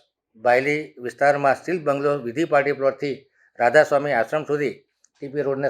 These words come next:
સમાંતર વરસાદી ગટર નાખવાનું કામ ચૌદ પોઇન્ટ પંચાવન ટકાના ઓછા ભાવે છ્યાસી લાખ બાવીસ હજારના ખર્ચે મંજૂર કરવામાં આવ્યું છે. વધારાના કામમાં જે ગુજરાત સરકારના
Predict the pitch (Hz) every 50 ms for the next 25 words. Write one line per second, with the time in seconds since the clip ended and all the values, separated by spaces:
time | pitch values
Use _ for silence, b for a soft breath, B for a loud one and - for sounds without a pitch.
0 | - 131 117 139 147 151 127 135 117 - - - _ _ - 117 123 117 - 151
1 | 139 - - 139 143 156 - _ _ _ _ _ _ _ _ _ - 120 120 135
2 | 143 139 135 131 - 143 139 139 131 131 - 147 147 113 101 - - _ _ _
3 | _ _ - 135 139 135 - 139 135 113 127 120 120 - 156 151 156 139 143 135
4 | 139 143 139 139 139 - - _ _ _ _ _ _ _ - 123 131 131 - 117
5 | 127 135 - 165 160 127 123 123 139 139 117 101 - - _ _ _ _ _ _
6 | _ _ _ _ - - 123 131 127 165 156 151 147 143 143 143 - - _ _
7 | _ _ 113 110 113 117 143 170 160 - 143 131 135 135 135 131 - _ _ -
8 | 135 131 - 131 127 120 - 143 139 - - _ - 127 131 135 165 160 147 -
9 | 117 110 107 104 98 98 92 - 156 - - _ b b b b b b b b
10 | b b _ _ _ _ _ - 127 131 151 160 165 160 165 165 160 - 147 147
11 | 151 151 156 156 156 160 156 - - _ _ _ _ _ 123 139 147 143 143 143
12 | 139 - - _ _ _ _ _ _ _ _ _ _ _ _ _ _ _ _ _
13 | _ _ _ _ _ _ _ _ - 123 117 131 139 147 151 143 - - 123 120
14 | - 147 147 143 147 147 147 147